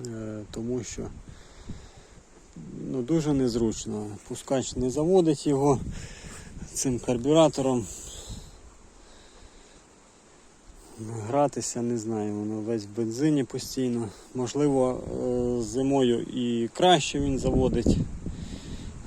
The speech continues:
пускач, але, м, всі переходять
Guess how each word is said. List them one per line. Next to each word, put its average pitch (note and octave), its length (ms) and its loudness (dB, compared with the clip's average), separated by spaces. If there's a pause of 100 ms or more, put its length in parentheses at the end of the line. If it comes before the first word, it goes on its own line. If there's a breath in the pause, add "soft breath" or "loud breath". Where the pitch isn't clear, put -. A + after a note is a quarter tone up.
(220 loud breath)
пускач, - 560 0 (1300 loud breath)
але, C#3+ 360 2
м, B2+ 120 2 (4000 loud breath)
всі C3+ 140 2
переходять A#2+ 640 2